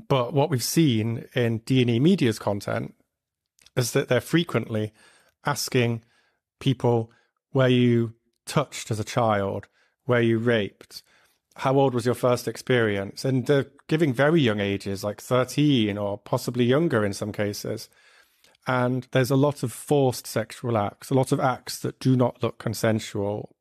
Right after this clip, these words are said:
and some that are impossible to be consensual. But it seems like it's only when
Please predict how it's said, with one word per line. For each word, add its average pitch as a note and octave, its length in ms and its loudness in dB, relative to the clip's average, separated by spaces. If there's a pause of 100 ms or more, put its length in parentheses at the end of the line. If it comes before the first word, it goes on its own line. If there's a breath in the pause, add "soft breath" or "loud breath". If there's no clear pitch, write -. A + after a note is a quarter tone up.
(140)
and A2+ 200 -2
some A#2+ 300 0
that B2+ 160 -2
are B2 40 4
impossible A2+ 540 0
to - 100 -8
be G#2+ 120 0
consensual. G#2+ 760 -8 (100)
But C3+ 580 -2
it D3 140 -6
seems D3 360 2
like C#3 160 2
it's C#3 220 -4
only D3 400 2
when B2 560 0